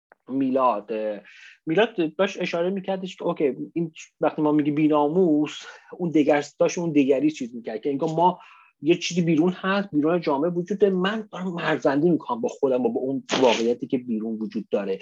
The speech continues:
من بگم من این کاری نیستم، اما من اون خشونتی که مثلاً تو سعادت آباد هستش به من ربطی نداره، چرا کسی صحبت نمی‌کنه، اعتراض نمی‌کنه؟ من جدا هستم، یه جور خودتو بیای، اه، بکشی بیرون از مناسباتی که واقعاً درش قرار گرفتی. ببینید همه،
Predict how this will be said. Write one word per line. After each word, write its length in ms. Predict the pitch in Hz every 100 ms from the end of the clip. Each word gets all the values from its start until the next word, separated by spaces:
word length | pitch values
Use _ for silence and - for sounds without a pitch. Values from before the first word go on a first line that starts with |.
| - - 139
من 80 |
بگم 160 | 151 170
من 160 | 160 196
این 100 | 185
کاری 240 | 160 170
نیستم، 360 | 240 - 156 147
اما 160 | 131
من 100 | 135
اون 120 | 190
خشونتی 520 | 185 156 - 139 135 143
که 80 |
مثلاً 200 | 139 143
تو 80 | 135
سعادت 420 | 135 131 123 123
آباد 280 | 127 131 135 139
هستش 260 | 131 185
به 100 | -
من 120 | 151
ربطی 260 | 165 160 185
نداره، 320 | 180 170 135
چرا 180 | - 147
کسی 260 | - 151 160
صحبت 400 | - 131 143 - 165
نمی‌کنه، 380 | 160 160 123 117
اعتراض 340 | 113 127 135 165
نمی‌کنه؟ 320 | 160 127 110 - - -
من 200 | 143 202
جدا 200 | 190 180
هستم، 340 | 185 190 185 196
یه 140 | 196
جور 160 | 185 196
خودتو 340 | 185 180 185
بیای، 320 | 170 180 180 180 - - _
اه، 240 | 143 139 135
بکشی 520 | 127 135 160 185 185
بیرون 380 | 143 143 147 151
از 200 | 120 113
مناسباتی 640 | 123 120 - 127 131 143
که 220 | 147 131 _ -
واقعاً 260 | 123 117 123
درش 280 | 117 123 -
قرار 320 | 107 107 104
گرفتی. 460 | - - - 131 - - - 202
ببینید 360 | 262 285 - - 202 - 143 - - -
همه، 360 | - 180 202